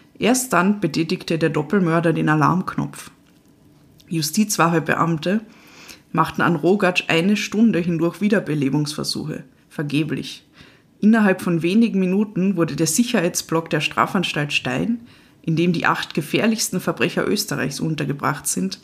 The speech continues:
hermetisch von mit Maschinenpistolen bewaffneten Justizwachebeamten abgeriegelt. Gendarmen wurden zur Hilfe geholt. Zu einer Häftlingsrevolte,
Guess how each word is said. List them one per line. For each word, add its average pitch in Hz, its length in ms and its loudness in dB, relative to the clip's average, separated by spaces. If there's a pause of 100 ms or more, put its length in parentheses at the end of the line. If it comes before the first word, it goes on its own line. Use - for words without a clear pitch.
(400)
hermetisch 185 800 0
von 165 220 0
mit 165 160 -2
Maschinenpistolen 180 920 2
bewaffneten 156 640 -2
Justizwachebeamten 156 1160 -2
abgeriegelt. 143 760 -8 (920)
Gendarmen 196 760 4
wurden 190 180 2
zur - 140 0
Hilfe 185 340 0
geholt. 143 480 -2 (500)
Zu - 120 -2
einer 170 160 4
Häftlingsrevolte, 170 1400 2